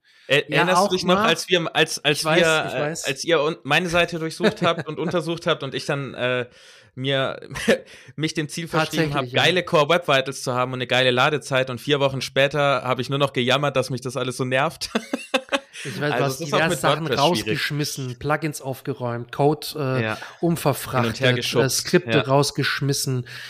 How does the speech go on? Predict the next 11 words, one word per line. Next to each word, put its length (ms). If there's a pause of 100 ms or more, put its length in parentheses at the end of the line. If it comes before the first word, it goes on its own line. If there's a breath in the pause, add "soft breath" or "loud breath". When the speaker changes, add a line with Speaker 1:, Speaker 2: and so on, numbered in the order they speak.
(140 loud breath)
Speaker 2:
kritisches 480
C 140
S 140
S 220
neu 200
definiert 440
und 120
so 160
weiter. 340 (240 loud breath)
Speaker 1:
Ja. 380
Speaker 2:
Ähm, 240